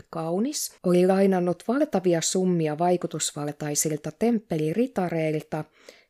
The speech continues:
jotka olivat rikastuneet ristiretkien aikaan Lähi-idässä. Kuningas ei voinut eikä halunnut maksaa velkaansa, vaan päätti mieluummin hankkiutua lopullisesti eroon velkojistaan.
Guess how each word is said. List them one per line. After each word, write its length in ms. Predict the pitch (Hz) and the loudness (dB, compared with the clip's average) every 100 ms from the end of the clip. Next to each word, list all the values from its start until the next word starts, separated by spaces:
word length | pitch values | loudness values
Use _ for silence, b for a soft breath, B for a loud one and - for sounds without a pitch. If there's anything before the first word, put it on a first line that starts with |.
| - | -4
jotka 300 | 165 - 269 | -2 2 4
olivat 320 | 269 240 - | 4 2 2
rikastuneet 680 | 226 220 - - 160 156 - | 0 0 -4 -2 -2 -2 0
ristiretkien 840 | 170 160 160 143 139 - 147 139 | 0 0 -2 -4 -8 -10 -8 -6
aikaan 460 | 143 147 147 147 147 | -4 -6 -6 -6 -4
Lähi-idässä. 880 | 147 151 156 151 147 151 - - - _ _ _ _ _ _ _ _ _ _ _ - | -4 -4 -2 -4 -4 -2 -2 -2 -4 _ _ _ _ _ _ _ _ _ _ _ 0
Kuningas 460 | 175 180 175 - | 2 4 2 -2
ei 180 | 165 156 | -2 0
voinut 480 | 156 165 190 214 - - | 2 2 2 0 -4 -4
eikä 480 | 170 160 156 160 156 - | 0 0 0 -2 -2 -4
halunnut 500 | 165 190 262 233 190 | 0 2 2 2 0
maksaa 500 | 170 - 180 156 151 | -2 -2 -2 -2 -4
velkaansa, 720 | 156 180 - 220 208 - 196 b b - | -4 -4 -2 -2 0 -2 -4 b b -4
vaan 300 | 180 180 185 _ | 0 0 -2 _
päätti 280 | - 294 - | -6 -4 0
mieluummin 520 | 254 240 214 180 170 | 2 4 4 4 2
hankkiutua 720 | 170 180 170 180 165 - 165 170 | 0 -2 -2 -2 -2 -2 -2 -2
lopullisesti 720 | 262 - 165 151 151 - 160 | -4 -2 -2 -2 -4 -4 -4
eroon 400 | 160 156 156 151 147 | -4 -2 -4 -4 -2
velkojistaan. 1000 | 151 156 175 160 160 - - 175 185 | -2 -4 -4 -6 -4 -6 -6 -8 -8